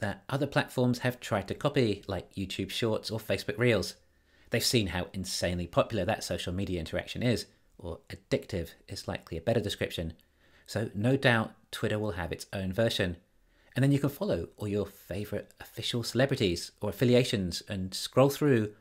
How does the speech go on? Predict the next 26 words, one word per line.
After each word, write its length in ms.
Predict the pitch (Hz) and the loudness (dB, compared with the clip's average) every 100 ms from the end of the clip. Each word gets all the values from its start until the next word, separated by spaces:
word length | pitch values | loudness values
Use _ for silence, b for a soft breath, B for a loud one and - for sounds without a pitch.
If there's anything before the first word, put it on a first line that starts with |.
| b b - | b b -10
all 140 | 101 | -6
their 180 | 113 110 | -4 -2
daily 300 | 95 85 82 | -2 -2 -2
short 260 | - 120 | 0 0
videos. 380 | 110 98 87 - - _ _ _ _ _ _ - | 2 0 0 -4 -10 _ _ _ _ _ _ -4
Twitter's 280 | 165 165 - | 0 2 2
network 360 | 98 104 - - | 2 2 2 -2
is 160 | 135 - | -4 -4
highly 280 | - 170 110 | -4 -2 2
valuable 520 | 110 117 92 82 82 b b b | 2 2 2 -2 -6 b b b
if 160 | 95 - | -12 -8
it 140 | - | -8
can 220 | - 101 98 | -8 -8 -4
be 140 | 92 | -2
monetized 460 | 107 147 - 98 90 | 0 0 0 -2 -2
somehow. 480 | 95 85 87 82 - _ _ _ _ _ - | -4 -4 -4 -6 -10 _ _ _ _ _ -12
And 300 | 101 104 110 | -6 -6 -4
there 140 | 117 120 | 0 0
is 100 | - | -2
talk 340 | - 131 - | -2 -2 -4
of 120 | 113 | -8
Twitter 200 | - 107 | -2 0
becoming 420 | 120 - 107 95 | 0 0 -2 -2
this 220 | 92 95 - _ - | -2 -6 -8 _ -4
everything 440 | 101 - 90 87 | -4 -4 -6 -6
app, 240 | 101 82 | -6 -6